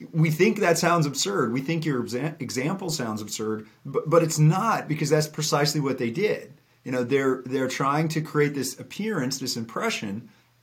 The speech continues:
potentially, that, "Hey, we ended the mandate. What do you want? What else do you want?" And just ignore the, just the, the consequences, the devastation that an illegal policy, a poorly executed policy,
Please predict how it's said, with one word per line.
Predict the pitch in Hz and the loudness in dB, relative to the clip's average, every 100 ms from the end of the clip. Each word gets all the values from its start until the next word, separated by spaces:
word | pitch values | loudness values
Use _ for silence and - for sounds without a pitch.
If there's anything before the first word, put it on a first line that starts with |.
| _ | _
potentially, | - - 208 202 143 127 | -12 -8 -6 -4 -2 0
that, | 135 | -2
"Hey, | 190 196 | 0 0
we | 131 190 - | 0 -2 -4
ended | 202 196 | 0 0
the | 131 | 2
mandate. | 123 165 196 139 117 - _ _ | 0 0 2 2 0 -8 _ _
What | 131 156 | 0 2
do | |
you | 196 | 4
want? | 185 214 190 - _ _ _ _ _ | 2 0 -2 -6 _ _ _ _ _
What | - 160 | 0 2
else | 180 | 2
do | 180 | -2
you | 185 | -4
want?" | 170 190 202 117 - | -4 0 0 -2 -6
And | 147 143 | -2 -2
just | 127 - | -2 -2
ignore | 135 135 135 156 180 123 120 120 _ _ | -2 0 2 4 6 6 4 0 _ _
the, | 123 135 117 113 | -4 -2 -2 -4
just | 127 - | -8 -4
the, | 120 - - | -6 -6 -8
the | 113 | -6
consequences, | 117 135 151 156 123 104 131 127 | -4 -2 0 -2 -6 -6 -6 -6
the | 120 | -4
devastation | 113 113 110 - 151 196 - 104 110 - _ - | -2 -2 -4 -2 0 0 -2 -6 -8 -12 _ -6
that | 120 | -2
an | 120 | 0
illegal | 123 135 135 139 | 0 0 0 0
policy, | - 110 107 107 110 117 120 _ _ | 0 -2 -2 -6 -6 -8 -10 _ _
a | 107 | -16
poorly | - 123 120 - | -4 -2 -2 -2
executed | 135 - - 117 101 | -6 -6 -6 -6 -6
policy, | - 101 101 - 123 | -8 -6 -6 -6 -8